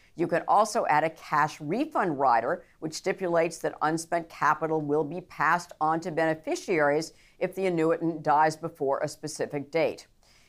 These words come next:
And an essential component is to invest with an established and highly rated insurance company that will be there to meet its long-term obligations.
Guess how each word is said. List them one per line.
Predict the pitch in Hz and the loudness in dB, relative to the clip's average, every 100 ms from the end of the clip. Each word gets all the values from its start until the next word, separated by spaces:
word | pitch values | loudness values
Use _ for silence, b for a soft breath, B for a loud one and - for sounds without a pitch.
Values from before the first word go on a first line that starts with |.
| b 185 | b -2
And | 175 | 2
an | |
essential | 151 151 - 247 320 294 | 0 -2 -2 0 2 0
component | 208 180 151 - 143 143 160 | 0 -2 -4 -2 0 0 -2
is | 160 156 | -4 -4
to | - | -4
invest | 170 151 160 170 185 | -4 0 2 0 -2
with | 165 | -4
an | 151 | -2
established | 139 139 - 196 180 180 185 - - | -4 -6 -4 2 4 4 0 -2 -4
and | 139 | -6
highly | - 170 175 165 165 | -2 2 4 2 0
rated | 139 135 180 170 147 | -4 0 2 2 0
insurance | 139 139 226 294 285 | -2 -4 -2 0 0
company | - 131 - 127 147 b b b | 0 -2 0 -4 -4 b b b
that | 156 165 | 0 2
will | 151 | -2
be | 123 156 254 269 | -2 -2 0 2
there | 147 131 | 2 2
to | 143 160 | 0 -2
meet | 165 160 | 0 0
its | 165 123 | 0 0
long-term | 135 139 143 - 139 139 - | 0 0 -2 -4 -4 -2 0
obligations. | 123 123 135 131 107 - - - - | 0 0 -2 0 -2 -6 -16 -18 -18